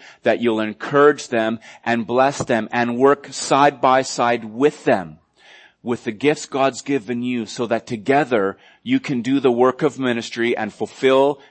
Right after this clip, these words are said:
Jesus' call to you here in J-Town and Louisville. So I want to ask you, church, do you come to church expectant? Do you come expecting to hear God speak to you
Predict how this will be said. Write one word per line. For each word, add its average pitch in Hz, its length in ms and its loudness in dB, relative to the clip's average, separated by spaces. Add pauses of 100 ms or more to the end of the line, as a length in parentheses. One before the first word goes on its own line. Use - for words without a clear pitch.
Jesus' 123 400 -8
call 123 320 -2
to 123 160 -12
you 104 140 -4
here 110 520 0 (260)
in 104 180 -8
J-Town 101 800 -4 (340)
and 101 260 -6
Louisville. 95 560 -8 (1400)
So - 160 -2
I 147 140 4
want 151 200 4
to - 20 4
ask 156 260 0
you, 135 140 -4
church, - 560 -10 (360)
do 127 140 -2
you 175 160 0
come 160 300 -4
to 147 80 -6
church - 520 -4 (240)
expectant? - 920 -12 (2000)
Do 123 100 -4
you 180 140 4
come 160 320 4
expecting 156 640 -2
to 123 60 -6
hear 143 260 -2
God 131 320 -2
speak - 400 -6
to 131 140 -10
you 87 460 -12